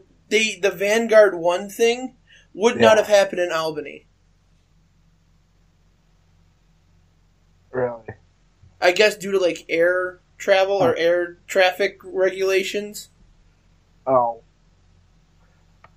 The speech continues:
Speaker 1: Which is, like, even bigger B S, but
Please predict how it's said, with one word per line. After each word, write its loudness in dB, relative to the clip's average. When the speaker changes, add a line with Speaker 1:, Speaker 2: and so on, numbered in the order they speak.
Speaker 1:
Which 4
is, -2
like, -2
even -6
bigger 2
B -2
S, 2
but 0